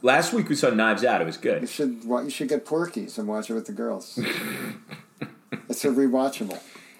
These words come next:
Speaker 1: Uh, I don't know. We've seen Ferris. We're, we're, like, trying to show the kids, like, good movies of our, like, era.
Speaker 2: That, that are
Speaker 1: Uh,
Speaker 2: still appropriate to show them?
Speaker 1: Like, right,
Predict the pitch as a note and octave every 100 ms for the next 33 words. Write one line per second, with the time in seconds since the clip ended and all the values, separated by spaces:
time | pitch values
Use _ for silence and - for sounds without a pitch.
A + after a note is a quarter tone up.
0 | _ - - _ _ - C3+ C3 B2+ B2
1 | A#2 A2+ A2 G#2+ G#2 G#2 G#2 - - F3+
2 | D#3+ F#3+ G2 E2 - _ _ _ B2+ A2
3 | D#3+ E3 B2+ A2 G#2 C3+ - - - _
4 | D3+ D3+ D#3+ D#3+ D#3+ D#3 D3 F#3+ E3+ E3+
5 | D#3+ - D3+ D3 B2+ B2 G#2 G2+ F#2 E2
6 | - - _ _ _ A2+ C3+ B2+ B2+ B2
7 | A2 G#2+ G2+ F#2 F#2 F#2+ F#2 F2+ E2+ E2+
8 | - A#2+ G2+ E2 C#2+ C2 - - - G#2+
9 | A2 C3 C3 A2+ G#2 C3 - E3 D#3+ C3+
10 | D#3 D3 C#3+ C#3 - - C3 B2+ D3 D3
11 | - B2+ A2 A2+ - - _ - _ -
12 | _ _ _ _ _ _ C#3+ D3 C3+ -